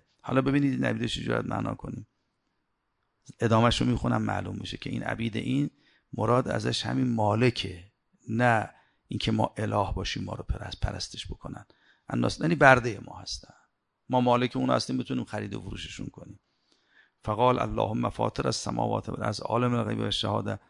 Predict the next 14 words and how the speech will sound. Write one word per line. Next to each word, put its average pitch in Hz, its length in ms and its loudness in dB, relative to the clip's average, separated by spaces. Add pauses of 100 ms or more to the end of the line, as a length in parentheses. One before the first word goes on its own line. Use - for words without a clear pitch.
(420)
انت 117 340 2
شاهد 131 500 6
بانی 123 340 4
لم 123 200 0
اقل 117 240 2
ذلک 113 360 0
قط 117 320 0 (560)
ولا 127 200 10
سمعت 127 400 4
احدا 123 300 6
من 123 200 2
آبای 117 440 2
علیهم 113 300 0
السلام 107 520 0